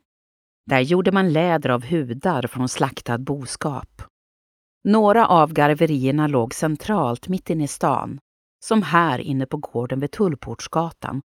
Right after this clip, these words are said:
och vid Stora torget, och de spred en vidrig stank. De råa hudarna las först i det strömmande vattnet nere vid ån för att bli rena.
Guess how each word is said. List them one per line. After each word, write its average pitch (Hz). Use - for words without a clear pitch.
och 151
vid 147
Stora 147
torget, 151
och 147
de 135
spred 120
en 117
vidrig 123
stank. 113
De 180
råa 180
hudarna 190
las 156
först -
i 160
det 147
strömmande 143
vattnet 156
nere 131
vid 143
ån 135
för 143
att -
bli 117
rena. 147